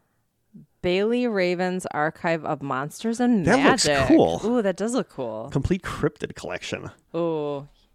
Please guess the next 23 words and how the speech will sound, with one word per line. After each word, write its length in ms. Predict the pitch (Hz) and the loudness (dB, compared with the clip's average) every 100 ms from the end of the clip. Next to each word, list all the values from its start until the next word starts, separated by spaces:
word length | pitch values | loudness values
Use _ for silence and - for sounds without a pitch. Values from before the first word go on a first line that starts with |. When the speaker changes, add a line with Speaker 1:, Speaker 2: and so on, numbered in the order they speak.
| _ _ | _ _
Speaker 2:
Open 160 | 135 170 | 2 4
it 80 | 160 | 2
up. 100 | - - - | -4 -18 -4
Speaker 1:
Is 240 | - 226 - | -2 -2 0
he 120 | 285 | 2
the 120 | 392 | 2
one 280 | 330 247 247 | 4 2 4
who's, 260 | 226 233 208 | 0 -2 2
like, 360 | 190 175 - _ | 0 0 -14 _
or 120 | 190 | 0
is 100 | 196 | 2
that 160 | 196 175 | 0 2
Josh 220 | 165 160 | 0 0
Carpenter? 360 | - 139 - - | -4 -4 -4 -4
I 80 | 190 | -2
get 160 | 202 214 | -2 -4
people 240 | 208 170 | -6 -6
confused. 580 | 165 151 135 127 123 - | -10 -12 -12 -12 -14 -10
Who's, 240 | - 269 262 | -4 -2 0
like, 140 | 262 | -2
really 300 | 165 170 175 | 2 2 2
into 140 | 170 156 | 0 -2
Mothman? 600 | 131 127 - 104 107 | -2 -4 -6 -12 -12